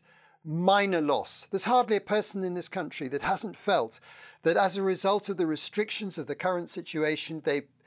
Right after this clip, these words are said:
they've lost their freedom of movement, their freedom of choice. They've lost the ability to go on holiday to the places they want to go to. They've had inconveniences in shopping,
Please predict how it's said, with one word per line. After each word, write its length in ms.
they've 200
lost 600
their 140
freedom 360
of 120
movement, 560
their 140
freedom 380
of 120
choice. 560
They've 180
lost 240
the 100
ability 440
to 220
go 400
on 160
holiday 540
to 120
the 100
places 440
they 180
want 380
to 260
go 180
to. 260
They've 220
had 380
inconveniences 1160
in 140
shopping, 640